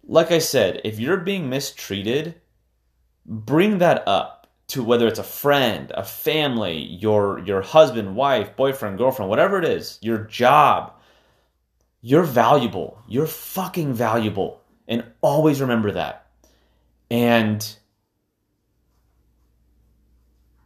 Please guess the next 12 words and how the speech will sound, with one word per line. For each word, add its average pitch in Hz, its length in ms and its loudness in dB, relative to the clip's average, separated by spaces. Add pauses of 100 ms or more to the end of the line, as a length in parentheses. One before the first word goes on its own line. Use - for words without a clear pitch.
in 139 240 4
order 156 360 6
for 185 180 -2
people 131 480 -2
to 120 160 -10
see - 380 -4
that, 190 280 0
though, 220 400 -2 (1000)
you 107 160 -4
gotta 98 320 2
communicate 92 680 -12 (840)
respectfully. 120 760 4